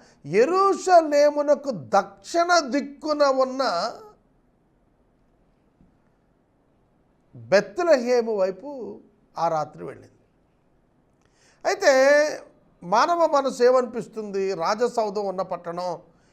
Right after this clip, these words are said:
ఇదే కాబట్టి యూదుల రాజుగా పుట్టినవాడు ఎక్కడున్నాడని చెప్పి వాళ్ళు వచ్చి హేరోదు దగ్గరికి వచ్చి ఎంక్వైరీ చేశారు. కానీ అక్కడ పుట్టలేదు ఆయన. వాళ్ళు చెప్పారు బెత్లెహేములో అని. బెత్లెహేము సౌత్కు ఉంటుంది,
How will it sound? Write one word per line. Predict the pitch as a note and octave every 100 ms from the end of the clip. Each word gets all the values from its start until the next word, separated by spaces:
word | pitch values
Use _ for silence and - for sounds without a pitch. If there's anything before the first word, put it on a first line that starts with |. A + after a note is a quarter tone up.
| -
ఇదే | D3+ A3+ A3
కాబట్టి | F3+ D#3+ E3 - D#4+
యూదుల | C4 C4 C4+ B3+
రాజుగా | A3+ G3+ F3+ F#3 A3+ C4+ - _ -
పుట్టినవాడు | G#3+ A#3+ A#3 G#3+ G3
ఎక్కడున్నాడని | F3+ F3 F3+ E3+ F3 E3 D#3
చెప్పి | E3 G#3+
వాళ్ళు | A#3+ F3 E3
వచ్చి | E3+
హేరోదు | D#3+ E3 E3 D3+
దగ్గరికి | C#3+ C3
వచ్చి | C3+ - G3+ _ _ _
ఎంక్వైరీ | F3+ B3+ D4+ D#4+ D4+
చేశారు. | B3+ A3+ F#3 - A2+ - _ _
కానీ | G#3 A#3+
అక్కడ | A3 G#3+
పుట్టలేదు | G3+ B3 B3 E4 D#4+ B3
ఆయన. | A#2 - _ _ _ _ _ _ _ _ _ _ _ _ _ _ _ -
వాళ్ళు | A3 B3 A#3+
చెప్పారు | C#4 F4+ D4+
బెత్లెహేములో | G3 A#3+ A#3+ D4 C#4 C4 A#3
అని. | A#3+
బెత్లెహేము | A#3+ C4+ E4+ E4+ E4 D#4
సౌత్కు | - D4 D4 B3+ A3
ఉంటుంది, | E3+ C3+ G2+ A2